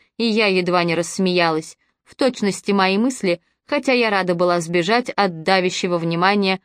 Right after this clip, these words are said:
общественности. Ее брат с сестрой близнецы, им лет по восемь, и они вскоре затевают спор о том, кто получит последний шоколадный кекс. Их жизни уже не будут прежними,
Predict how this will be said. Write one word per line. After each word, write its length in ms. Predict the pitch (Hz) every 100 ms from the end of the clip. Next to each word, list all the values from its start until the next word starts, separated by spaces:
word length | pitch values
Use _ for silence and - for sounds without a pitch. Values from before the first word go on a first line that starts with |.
| _
общественности. 1200 | - 190 - - 202 175 - 170 165 156 - 160 151 _ _ _ _ _ _ _ _ _ _ _ - _ - - _ -
Ее 360 | 226 240 240
брат 280 | 226 269 262
с 60 | -
сестрой 600 | - 247 - 254 247 240
близнецы, 800 | 202 233 214 262 254 - 202 165 _ _
им 180 | 240 262
лет 260 | 247 240 -
по 160 | 214
восемь, 440 | 180 180 175 190 180 _ _
и 160 | 208 214
они 220 | 220 226
вскоре 320 | - 294 269
затевают 580 | 220 214 226 214 202 190
спор 360 | - - 269 -
о 140 | 202
том, 260 | 196 247 254
кто 240 | 247 226
получит 480 | 202 185 208 240 233
последний 580 | - 180 - 190 196 202
шоколадный 680 | 196 - 170 170 165 170 175
кекс. 440 | - 170 - - _ _ _ -
Их 220 | 269 247
жизни 360 | 247 339 277
уже 280 | 285 277 277
не 140 | 302 294
будут 320 | 269 294 254
прежними, 640 | 311 302 196 185 175 165